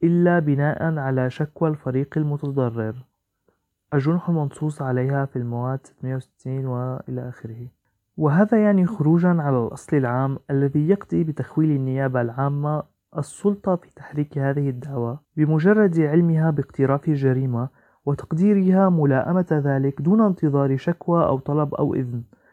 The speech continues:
وتعليقها على شكوى يعني أنه لا يجوز للنيابة العامة تحريكها ما لم تتلقى شكوى من الفريق المتضرر. وبمجرد تقديم الشكوى تستعيد النيابة العامة حريتها في تحريك الدعوى العامة،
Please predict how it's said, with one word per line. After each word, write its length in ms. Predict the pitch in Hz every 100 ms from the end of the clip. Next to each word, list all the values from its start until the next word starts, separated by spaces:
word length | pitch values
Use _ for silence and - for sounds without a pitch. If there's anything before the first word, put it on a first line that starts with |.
| _ - - - -
وتعليقها 720 | 156 165 190 226 - 151 143
على 260 | 127 127
شكوى 480 | 127 160 - 143 143
يعني 320 | 165 190 180
أنه 320 | 160 156 147 151
لا 200 | 190 190
يجوز 340 | 165 156 143
للنيابة 460 | 131 131 143 147 135
العامة 420 | 127 135 131 120
تحريكها 760 | - - 151 151 143 135 135 147 _ _ _ -
ما 160 | 147
لم 180 | 151 202
تتلقى 600 | - - 160 156 - 160
شكوى 340 | 156 156 - 156
من 140 | 147
الفريق 400 | 127 - 127 139 -
المتضرر. 640 | 143 143 143 120 117 113 120 _ _ _ _ _ _ -
وبمجرد 680 | 156 151 170 175 233 202 190
تقديم 460 | 196 - 143 156 135
الشكوى 520 | - 165 - 170 175
تستعيد 500 | 156 - 165 220 202
النيابة 460 | 156 143 147 139 127
العامة 400 | 120 143 151 147
حريتها 720 | - 131 127 147 151 151 151
في 140 | 147
تحريك 380 | 127 123 147 -
الدعوى 360 | 123 135 139 147
العامة، 460 | 135 127 117 113